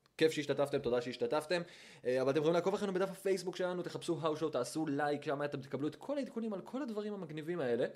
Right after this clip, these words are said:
וגם תקבלו את ההודעות ברגע שתוכניות עולות לאוויר. אה, אתם יכולים כמובן גם למצוא אותנו בדף הבית של גיקסטר,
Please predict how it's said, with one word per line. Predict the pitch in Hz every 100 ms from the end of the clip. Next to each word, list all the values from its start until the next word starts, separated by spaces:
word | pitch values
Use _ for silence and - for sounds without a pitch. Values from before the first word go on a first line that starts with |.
| - - - -
וגם | 123
תקבלו | 131 - 123 147
את | 143
ההודעות | 127 131 120
ברגע | 123 127
שתוכניות | 131 127 123
עולות | 113 120
לאוויר. | 120 104 147 240 - _ 110
אה, | 113 107 107 -
אתם | 113 123
יכולים | 120 131 139
כמובן | 135 123 127
גם | 127
למצוא | 123 117
אותנו | 127 127
בדף | 120 120 120
הבית | 113 120 110
של | 117 110 -
גיקסטר, | 139 - - 185